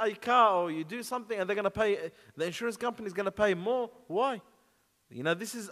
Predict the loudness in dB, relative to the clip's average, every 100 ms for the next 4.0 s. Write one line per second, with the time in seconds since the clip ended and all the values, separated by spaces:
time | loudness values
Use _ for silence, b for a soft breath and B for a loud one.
0 | -10 -4 -2 -2 -2 -6 -4 -6 -6 -8
1 | -6 -6 -6 -2 -2 -2 -4 0 0 0
2 | -4 -14 -14 -8 -8 -8 -12 -10 -14 -14
3 | b b b -14 -12 -6 -4 -2 -2